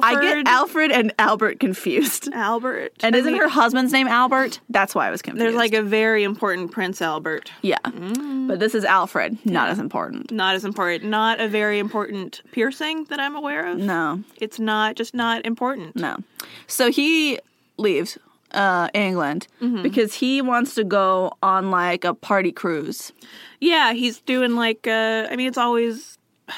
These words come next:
Speaker 2: feel like people in England, they always do, like, their continental tour.
Speaker 1: Yeah.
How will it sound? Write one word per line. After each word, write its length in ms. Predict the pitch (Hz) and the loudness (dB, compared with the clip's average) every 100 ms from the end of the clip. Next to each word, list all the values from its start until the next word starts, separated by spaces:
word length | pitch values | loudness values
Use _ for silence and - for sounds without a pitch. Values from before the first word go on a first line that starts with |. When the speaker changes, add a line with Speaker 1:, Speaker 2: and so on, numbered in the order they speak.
| - - | -14 -14
Speaker 2:
feel 220 | - 339 | -4 -2
like 100 | 330 | 0
people 200 | 262 220 | -2 0
in 80 | 208 | 0
England, 340 | 185 190 185 180 | 0 0 0 2
they 60 | |
always 260 | 185 190 180 | 2 2 -2
do, 160 | 185 | -2
like, 200 | 180 170 | 0 -2
their 160 | 170 165 | -4 -6
continental 680 | - 180 175 180 170 175 185 | -4 -4 -4 -6 -6 -6 -6
tour. 640 | - 202 202 202 202 220 _ _ _ - - | -4 -4 -2 -4 -6 -10 _ _ _ -20 -6
Speaker 1:
Yeah. 340 | 220 220 151 | 0 2 2